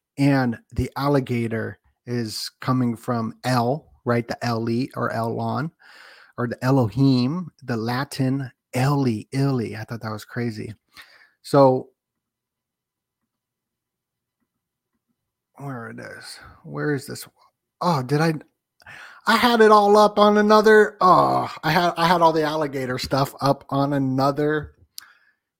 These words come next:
browser. Dang it. I thought, I thought I was crushing it, but I had it up on it. Trump just tweeted the alligator tweet. And alligators are all over the news right now. You got a woman who just got eaten by an alligator.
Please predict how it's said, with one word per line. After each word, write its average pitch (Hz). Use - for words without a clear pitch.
browser. 147
Dang 139
it. -
I 110
thought, -
I -
thought 117
I 117
was 117
crushing 120
it, -
but 117
I 110
had 117
it 57
up -
on 58
it. -
Trump 196
just 175
tweeted 147
the 123
alligator 123
tweet. -
And 143
alligators 156
are 120
all 151
over 139
the 123
news 123
right 120
now. 117
You 160
got 131
a 135
woman 156
who 135
just 131
got 127
eaten 156
by 143
an 143
alligator. 143